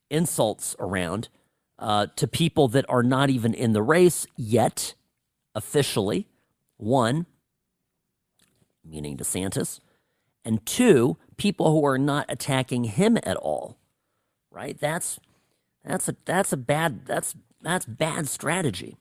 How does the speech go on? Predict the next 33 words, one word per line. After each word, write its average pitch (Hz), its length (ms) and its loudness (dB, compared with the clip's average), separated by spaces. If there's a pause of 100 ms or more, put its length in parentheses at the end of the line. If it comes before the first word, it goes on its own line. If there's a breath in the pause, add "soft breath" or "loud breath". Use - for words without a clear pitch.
(2250)
I've - 80 -12
said 277 220 0
it 135 100 -2
time 196 260 2
and 214 80 0
time 156 200 0
again, 117 220 0
one 143 140 0
of 233 60 -4
the 123 60 -4
best 127 440 0
things 147 220 0
DeSantis 107 520 -6
does 113 260 -2
is 92 120 -8
he - 80 -4
doesn't 170 220 0
attack - 320 -4
anybody, 143 360 0
really, 117 360 0
except - 280 -4
for 139 80 -2
Biden. 113 460 -2 (1300)
And 113 100 -16
so 135 120 -4
what 139 160 -4
he 147 80 -4
does 160 360 4
is 120 180 -4
he, 127 220 -2
he, 120 280 -4
he 117 220 -4
uses 113 640 -4